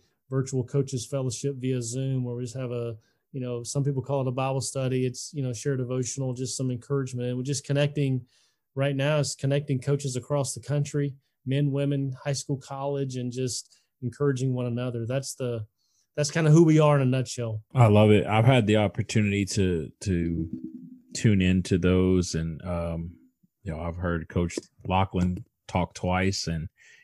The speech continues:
Speaker 2: you mentioned that being able to connect. I think the first time that he spoke, you know, Charlie Ward was in the room, right, on the Zoom, you know,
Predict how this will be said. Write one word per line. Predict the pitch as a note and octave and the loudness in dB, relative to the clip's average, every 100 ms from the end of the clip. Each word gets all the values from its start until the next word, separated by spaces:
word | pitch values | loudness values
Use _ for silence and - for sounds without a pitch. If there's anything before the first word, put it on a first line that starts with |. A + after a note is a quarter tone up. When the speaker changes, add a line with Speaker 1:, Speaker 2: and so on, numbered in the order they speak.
| _ | _
Speaker 2:
you | F#2 | 2
mentioned | G2 F#2+ F#2 F2 | 2 2 0 0
that | F2 - | -2 -2
being | G2+ F#2 F#2 | 0 2 2
able | F#2 F2 | 0 -2
to | - | -4
connect. | F2+ E2+ F#2 E2+ E2 | -2 0 2 0 -4
I | |
think | D#2 F2+ | -4 -4
the | E2+ | -4
first | E2+ F#2 G2 - | -2 0 0 0
time | F#2+ F2+ | 0 0
that | E2 | 0
he | G2 | -2
spoke, | F#2 - F#2+ G2 E2+ - _ _ _ _ - | -4 -2 0 0 -2 -8 _ _ _ _ -4
you | F2 | -2
know, | E2 - _ _ _ _ _ | 0 -4 _ _ _ _ _
Charlie | - G#2+ G#2 F2+ | 0 4 6 6
Ward | F2+ F#2+ | 6 4
was | E2+ E2+ | 4 0
in | F2 E2+ | 0 0
the | D#2+ | 0
room, | E2 D2 E2+ _ | -2 -4 -8 _
right, | - E2+ | -4 -2
on | E2+ F2 | 0 0
the | E2 | 0
Zoom, | E2+ F2+ E2 D#2+ F2 _ _ _ - | -2 -4 -4 -6 -12 _ _ _ -20
you | A1 D2 | -8 -4
know, | D2 | -4